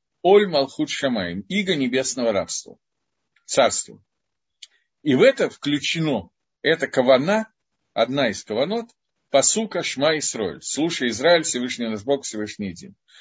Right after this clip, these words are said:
Дегайну, а именно, что мы должны думать во время чтения этого пасука? Это годаа, признание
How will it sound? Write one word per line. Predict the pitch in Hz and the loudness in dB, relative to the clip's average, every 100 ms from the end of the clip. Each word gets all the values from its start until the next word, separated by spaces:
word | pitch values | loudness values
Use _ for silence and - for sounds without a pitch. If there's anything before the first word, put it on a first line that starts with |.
| _ - | _ -6
Дегайну, | 107 185 151 123 120 127 135 | 0 2 4 4 2 -4 -2
а | 151 175 | 2 2
именно, | 156 123 92 87 | 0 -2 -6 -10
что | - 175 185 | -6 -2 -2
мы | 160 | 2
должны | 147 117 131 117 | 0 2 -2 -2
думать | 104 185 143 117 | -2 -2 -2 -2
во | 113 | -2
время | 120 120 110 | -2 -4 -6
чтения | - 135 123 107 | -6 -4 -2 -4
этого | 107 85 | -4 -6
пасука? | 80 - 69 - - _ - - - _ _ _ _ | -6 -8 -16 -16 -16 _ -20 -20 -20 _ _ _ _
Это | - 220 185 131 | 0 0 2 0
годаа, | 117 156 127 147 - 131 135 - | 2 0 4 4 4 2 0 -6
признание | - 185 165 - 156 156 113 82 - | -8 -6 -2 -2 0 0 -2 -6 -12